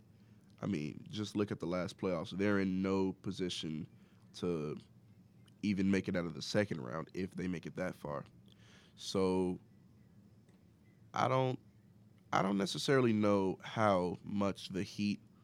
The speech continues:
would like a Victor Oladipo trade, because if you think about it, Oladipo is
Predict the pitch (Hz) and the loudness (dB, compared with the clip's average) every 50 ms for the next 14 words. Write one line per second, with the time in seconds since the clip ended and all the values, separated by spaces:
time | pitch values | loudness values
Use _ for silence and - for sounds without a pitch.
0 | - - - - - - - - - 95 95 95 90 92 90 87 90 92 92 - | -20 -20 -20 -20 -20 -20 -14 -8 -2 0 0 0 0 0 0 0 0 0 -2 -4
1 | - - - - - - - - - - - - - - - - 95 101 95 95 | -6 -14 -20 -20 -20 -20 -20 -20 -20 -20 -20 -20 -20 -10 -4 0 0 0 2 2
2 | 107 104 - 73 - - 95 98 92 98 85 92 98 - - - 90 82 73 76 | 0 0 0 -4 -4 -2 0 0 0 0 0 -2 -2 -2 -2 -2 -2 -2 -2 -4
3 | - - - - 92 82 71 60 64 - - - - - - - - - - - | -6 -8 -6 -4 -4 -2 -2 -4 -6 -8 -10 -14 -20 -20 -20 -20 -20 -20 -20 -20
4 | - - - - - - 104 104 - - - 110 104 101 101 104 101 98 - - | -20 -20 -20 -18 -6 -2 -2 -2 -2 0 2 4 6 6 6 4 2 0 -4 -10
5 | - - - - - - - - - - - - 110 104 107 110 - 123 127 131 | -14 -16 -20 -20 -20 -20 -20 -20 -20 -10 -4 -4 -2 -2 -2 -2 2 2 2 2
6 | - 110 101 101 95 92 90 92 90 - - - - - - - - - - - | 2 0 0 2 0 0 0 0 -4 -6 -8 -12 -20 -20 -20 -20 -20 -20 -20 -20
7 | - - - - - - - - - - - - - - - - - - - - | -20 -20 -20 -20 -20 -20 -20 -20 -20 -20 -20 -20 -20 -20 -20 -20 -20 -20 -20 -20
8 | - - - - - - 110 131 156 156 131 120 127 131 127 - - 120 117 113 | -20 -20 -20 -10 0 4 4 6 6 4 4 4 2 2 2 4 4 6 6 6
9 | 110 104 - - - 104 104 107 104 101 98 - - - - | 4 4 0 2 2 4 6 6 4 2 0 -4 -8 -12 -14